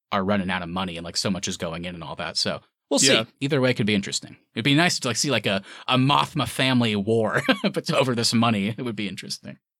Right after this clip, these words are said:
Speaker 2: I think your theory makes sense, though, 'cause that whole scene was weird to me, 'cause I was like, "She knows her driver's a plant. Why is she talking so openly about this?" So
Speaker 1: Right.
Speaker 2: maybe, maybe she was just saying stuff.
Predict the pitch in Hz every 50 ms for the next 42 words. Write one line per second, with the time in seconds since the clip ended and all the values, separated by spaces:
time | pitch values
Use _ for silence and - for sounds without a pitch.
0 | _ _ _ _ - 147 160 240 240 220 160 160 160 - 175 165 156 147 139 127
1 | 110 - - 139 127 135 - - - 117 117 117 127 123 - - - - 147 135
2 | 127 131 156 165 - - 151 147 147 135 123 113 110 107 110 117 131 135 147 151
3 | 151 156 151 - 135 120 117 - - - _ _ _ - 120 123 123 127 120 -
4 | - - 151 156 143 135 131 151 160 156 135 - 135 127 120 117 120 131 127 127
5 | - 113 - - 127 123 117 107 104 110 120 123 127 120 - 123 - - 127 117
6 | - 120 120 - 120 - 117 117 - 113 104 104 95 104 113 110 95 - 117 110
7 | 110 - - 107 117 92 87 85 117 139 135 131 120 107 127 135 135 131 - 131
8 | 117 107 101 107 - - 107 101 107 117 - - 78 113 - -